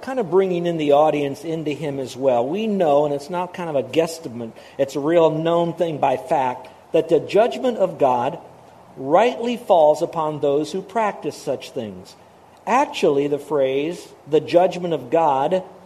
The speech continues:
is according to truth," falls upon those who practice such things, which means, ver-, listen very carefully,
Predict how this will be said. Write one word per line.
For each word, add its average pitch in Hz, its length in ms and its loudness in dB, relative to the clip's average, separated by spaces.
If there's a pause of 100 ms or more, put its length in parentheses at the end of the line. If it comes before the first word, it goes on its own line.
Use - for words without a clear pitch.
(600)
is 175 180 2
according 185 580 4
to 147 160 -2
truth," 190 640 -2 (520)
falls 175 460 4
upon 151 400 -4
those 123 380 2
who 175 180 0
practice 147 500 0
such - 320 -4
things, 113 400 -8 (380)
which 190 200 2
means, 202 340 -2
ver-, 165 440 -4
listen 175 300 -4
very 143 160 0
carefully, 147 520 -4